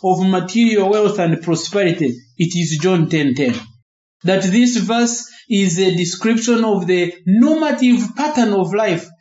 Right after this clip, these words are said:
where Christians are expected to be better than everyone else who is not a Christian, to be richer, to be more successful, and in everything they do, to always be the head and not the tail.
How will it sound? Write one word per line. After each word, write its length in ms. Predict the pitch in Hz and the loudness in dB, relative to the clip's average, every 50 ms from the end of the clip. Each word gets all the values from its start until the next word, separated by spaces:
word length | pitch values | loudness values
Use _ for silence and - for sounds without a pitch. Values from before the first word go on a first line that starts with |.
| _ _ _ | _ _ _
where 240 | - 220 247 269 240 233 | -2 -2 0 0 0 0
Christians 600 | 240 226 240 247 247 247 240 220 208 202 170 185 | 0 2 2 2 2 2 0 0 0 -2 -2 -2
are 100 | 180 180 | 0 0
expected 760 | 175 170 170 - - - - 226 226 226 226 233 220 208 - | -2 -2 -4 -8 -8 -4 -4 -4 -4 -2 -2 -2 0 0 0
to 120 | 202 180 156 | 0 -2 -2
be 240 | 151 170 160 147 | 0 -2 -2 0
better 320 | 147 208 220 220 220 220 208 | 0 -2 -2 0 -2 -2 -2
than 380 | 214 202 196 196 196 196 - | -2 -2 -2 -2 -4 -4 -2
everyone 460 | 226 214 190 196 202 202 190 180 185 202 | -4 -2 -2 0 0 0 0 0 0 0
else 260 | 220 220 220 208 - | 0 0 -2 -2 -2
who 120 | - 226 | -2 -2
is 180 | 220 214 - 185 | -2 -2 -2 -2
not 200 | 202 214 220 214 214 | -2 -2 0 -2 -2
a 80 | - | -4
Christian, 560 | - - 220 233 - - 240 226 226 233 233 226 - - - _ - | -2 -2 -2 -2 -2 0 -2 0 0 0 -2 -4 -10 -16 -12 _ -2
to 160 | 180 175 156 | 0 0 2
be 240 | 156 165 160 156 156 | 0 0 0 0 0
richer, 680 | 156 196 226 240 240 233 - 233 226 226 226 - - - - | 0 2 2 2 2 2 2 -2 -2 -2 -4 -6 -10 -4 0
to 140 | 180 170 147 | 0 0 2
be 200 | 147 147 143 156 | 2 0 2 2
more 180 | 196 226 233 | 2 2 0
successful, 880 | 226 - 226 220 226 - - 240 240 233 233 - - 233 233 226 226 226 - - - - - | 0 0 -2 -4 -4 -4 -2 0 0 0 0 0 0 2 2 2 2 -2 -6 -10 -14 -8 -4
and 220 | 175 170 170 165 | -2 0 0 2
in 300 | 170 165 165 175 170 165 | 2 2 2 0 -2 -2
everything 840 | 240 262 269 247 226 226 254 277 277 247 - - 285 277 269 247 240 | -2 -2 -2 -2 -2 -2 -2 -2 -2 -2 -2 -2 0 0 2 2 2
they 220 | 247 262 262 254 | 2 0 -2 0
do, 280 | 233 262 277 262 190 127 - - - _ - | 0 2 2 2 2 0 -2 -8 -16 _ -4
to 80 | - 208 | -2 -2
always 340 | 240 226 220 226 226 220 - _ _ _ _ _ _ - | 0 0 0 0 0 -2 -4 _ _ _ _ _ _ -6
be 140 | - 165 156 156 | -4 -4 -2 0
the 120 | 156 156 | -2 -2
head 440 | 156 139 156 202 208 208 202 190 202 214 214 - - - | -2 -2 -2 -2 0 0 0 -2 -2 -4 -6 -8 -14 -10
and 320 | 160 156 160 160 156 151 160 | -6 -2 -2 0 0 0 0
not 240 | 170 180 170 170 143 | 0 -2 -2 -4 -4
the 140 | 143 139 | -4 -4
tail. 300 | 139 - 185 170 135 120 | -2 -2 -2 0 0 -2